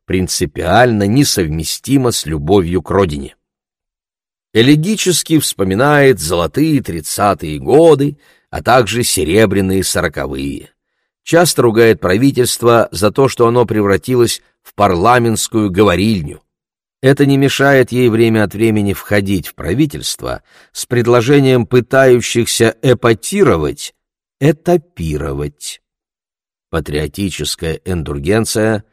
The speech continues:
считает своим долгом все беды страны сваливать на представителей других наций. Эту свою привычку любит выдавать за выражение бесхитростного прямодушия.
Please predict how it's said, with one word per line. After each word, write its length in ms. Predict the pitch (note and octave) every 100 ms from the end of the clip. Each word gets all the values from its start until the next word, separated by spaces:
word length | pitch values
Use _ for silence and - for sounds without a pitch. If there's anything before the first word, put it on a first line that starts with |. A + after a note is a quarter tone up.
| _ _ -
считает 480 | - D2 G2+ A2
своим 360 | F#2+ F#2 G2 E2+
долгом 420 | F#2 G#2+ F#2 F2+
все 340 | D#2+ - G2 F2
беды 320 | F2 F2 D#2+
страны 560 | - - D#2 F#2+ A#2 - _ _
сваливать 640 | - - F#2 A2 G#2 G#2
на 140 | - F2+
представителей 800 | F2+ E2+ - C#2+ G2 F#2+ F#2+ F#2
других 500 | D2 D2 C#2+ E2 -
наций. 580 | E2 D#2 - - - _ _ _ _ _
Эту 240 | G#2+ F#2 E2
свою 380 | - E2 D#2+
привычку 600 | D2 G2 D3 D#3+ - - - _ _ -
любит 360 | D3+ G3+ F3
выдавать 440 | D3 A#2+ A#2 D3+ G#2+
за 140 | G2+
выражение 600 | F#2 E2 D2 A#2 F#3 F#3
бесхитростного 1040 | A#2+ A2 - - G#2 C3 D3+ E3+ E3 D#3+
прямодушия. 960 | D#3+ - C3 C3+ F#2 C#2+ - - A#1 A1+